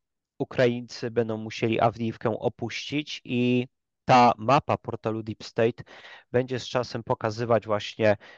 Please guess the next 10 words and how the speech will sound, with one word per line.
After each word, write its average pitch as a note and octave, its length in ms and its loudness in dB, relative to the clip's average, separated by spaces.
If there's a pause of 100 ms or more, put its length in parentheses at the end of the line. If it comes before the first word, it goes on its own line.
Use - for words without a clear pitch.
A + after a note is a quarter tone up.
(200)
stopniowe B2+ 680 -2
zmniejszanie G#2+ 560 -6
się F#2+ 200 -14
terenu G2+ 380 0
kontrolowanego G2 840 -4
przez - 500 -8 (400)
Ukraińców. - 720 -2
No C3 140 2
tutaj, B2+ 580 2
y, B2 420 0